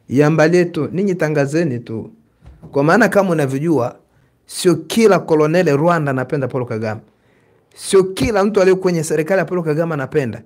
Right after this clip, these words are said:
Wengine wanafika mahala, watupe tu hizo habari, tuzitangaze tu.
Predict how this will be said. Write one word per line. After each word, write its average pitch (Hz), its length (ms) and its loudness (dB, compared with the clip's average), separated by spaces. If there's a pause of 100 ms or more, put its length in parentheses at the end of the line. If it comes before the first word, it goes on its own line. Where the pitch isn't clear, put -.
(320)
Wengine 165 360 2
wanafika 170 440 0
mahala, 156 340 2
watupe 170 400 0
tu 196 120 -6
hizo 170 220 -2
habari, 165 240 2
tuzitangaze 170 720 -2
tu. 107 220 -10